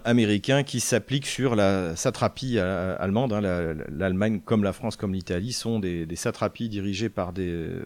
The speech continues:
par des petits tyrans. Donc c'est exactement ce qui se passe,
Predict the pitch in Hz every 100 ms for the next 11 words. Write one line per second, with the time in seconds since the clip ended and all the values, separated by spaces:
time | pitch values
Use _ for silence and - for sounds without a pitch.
0 | - 92 90 82 _ 117 - - - 101
1 | 113 151 - _ _ _ _ _ _ -
2 | - 113 110 113 120 123 120 117 107 -
3 | 147 -